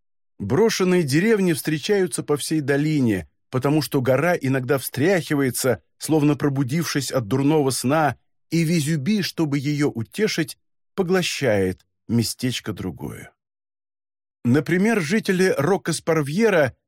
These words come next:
веками страдали от чумы, саранчи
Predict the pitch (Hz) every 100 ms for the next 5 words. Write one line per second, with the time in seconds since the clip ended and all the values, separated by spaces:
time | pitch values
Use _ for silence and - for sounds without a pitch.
0 | - 113 160 - 202 208 185 - 165 151
1 | 180 170 - 131 - 127 113 139 214 202
2 | 151 135 120 - 190 202